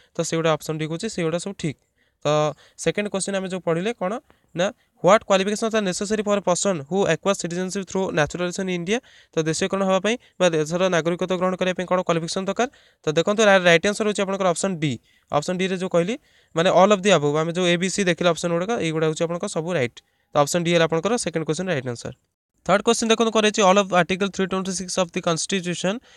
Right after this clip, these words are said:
was amended in order to reduce voting age from the twenty-one to eighteen years through। ମାନେ, କୋଉ ଆମେଣ୍ଡମେଣ୍ଟ ଆକ୍ଟ ଅନୁସାରେ ଯୋଉ ଆପଣଙ୍କର ଆର୍ଟିକଲ ଥ୍ରୀ ଟ୍ୱେଣ୍ଟି ସିକ୍ସ ରହିଛି ଡ୍ରିଲିଂ କୌଣସି ଭୋଟିଂ ଉପରେ, ତ ଏକୋଇଶରୁ ଯୋଉ ଅଠର ବର୍ଷ ହେଇଥିଲା, ଏଜ୍ଟା କ-, ମାନେ କମ୍ କରାଯାଇଥିଲା, ତ କୋଉ ଭୋଟ,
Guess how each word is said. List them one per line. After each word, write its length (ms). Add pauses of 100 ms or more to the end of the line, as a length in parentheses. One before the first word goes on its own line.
(160)
was 300
amended 400
in 180
order 240
to 80
reduce 420
voting 280
age 160
from 220
the 160
twenty-one 480
to 160
eighteen 260
years 120
through। 260 (440)
ମାନେ, 140 (340)
କୋଉ 140 (200)
ଆମେଣ୍ଡମେଣ୍ଟ 420
ଆକ୍ଟ 320
ଅନୁସାରେ 300 (140)
ଯୋଉ 180
ଆପଣଙ୍କର 360
ଆର୍ଟିକଲ 360
ଥ୍ରୀ 120
ଟ୍ୱେଣ୍ଟି 280
ସିକ୍ସ 200
ରହିଛି 260
ଡ୍ରିଲିଂ 280
କୌଣସି 240
ଭୋଟିଂ 280
ଉପରେ, 180 (340)
ତ 20 (100)
ଏକୋଇଶରୁ 440
ଯୋଉ 120
ଅଠର 200
ବର୍ଷ 120 (120)
ହେଇଥିଲା, 300 (140)
ଏଜ୍ଟା 340
କ-, 220
ମାନେ 120 (100)
କମ୍ 240
କରାଯାଇଥିଲା, 480 (340)
ତ 20 (140)
କୋଉ 120 (100)
ଭୋଟ, 120